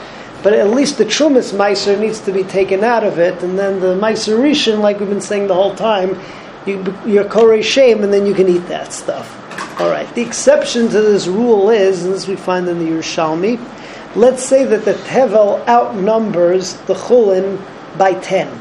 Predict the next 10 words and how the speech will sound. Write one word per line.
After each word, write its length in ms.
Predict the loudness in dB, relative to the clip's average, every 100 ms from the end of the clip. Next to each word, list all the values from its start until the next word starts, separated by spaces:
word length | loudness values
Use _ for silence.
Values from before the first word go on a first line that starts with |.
| -18 -20 -20 -20 -10
So 160 | 0 2
let's 200 | 2 0
say 280 | 2 2
you 140 | 2 -2
have, 360 | 0 -2 -2
uh, 160 | -4 -4
ninety 560 | -2 0 0 0 -2 -4
te'enim 680 | -6 -2 0 2 0 -2
of 140 | -6 -10 0
Chulin, 540 | 2 4 2 0 -2